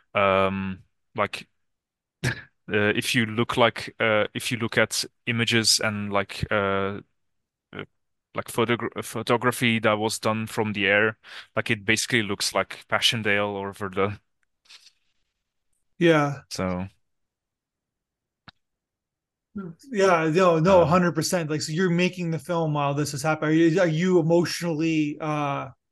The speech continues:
Speaker 2: without getting too, but are you emotionally, like, in-, invested into, in that, in that conflict?
Speaker 1: Um, it definitely,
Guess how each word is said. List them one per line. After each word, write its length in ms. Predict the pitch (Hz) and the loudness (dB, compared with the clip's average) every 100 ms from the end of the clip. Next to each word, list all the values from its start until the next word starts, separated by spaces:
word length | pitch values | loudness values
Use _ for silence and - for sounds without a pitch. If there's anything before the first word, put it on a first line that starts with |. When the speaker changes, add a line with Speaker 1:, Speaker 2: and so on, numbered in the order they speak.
| _ _ | _ _
Speaker 2:
without 280 | - 170 185 | -4 2 4
getting 200 | 190 165 | 4 0
too, 220 | 156 190 160 | -2 -6 -2
but 140 | 160 | 2
are 140 | 160 | 4
you 180 | 156 170 | 2 2
emotionally, 680 | 160 156 151 165 156 151 147 | 2 2 -2 -4 -2 -2 -2
like, 280 | 139 139 143 | -4 -6 -6
in-, 160 | 143 | -10
invested 560 | 170 147 170 160 - 165 | -6 -6 -4 -4 -2 -2
into, 300 | 160 151 185 | -2 -2 -2
in 100 | 160 | -2
that, 240 | 160 156 160 | -2 -4 -4
in 80 | 151 | -6
that 160 | 147 | -6
conflict? 580 | - 160 147 185 185 - _ _ _ _ _ _ _ _ _ _ _ - | -6 -6 -2 -4 -4 -18 _ _ _ _ _ _ _ _ _ _ _ 2
Speaker 1:
Um, 440 | 110 120 127 127 | 6 8 8 6
it 180 | 131 110 | -2 2
definitely, 640 | 127 127 - 151 147 143 | 2 2 0 0 2 0